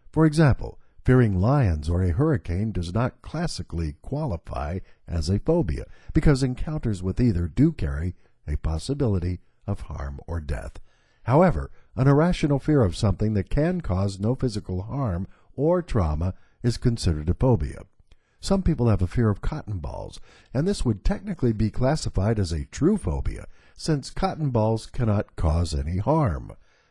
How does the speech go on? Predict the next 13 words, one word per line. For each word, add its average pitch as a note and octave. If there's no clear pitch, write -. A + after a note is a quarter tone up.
Phobia B2
is F#2+
also A2+
used A2+
in F2+
a D#2
non-medical G#2
sense G#2
for F#2+
aversions B2+
of B2+
all D#3
sorts. -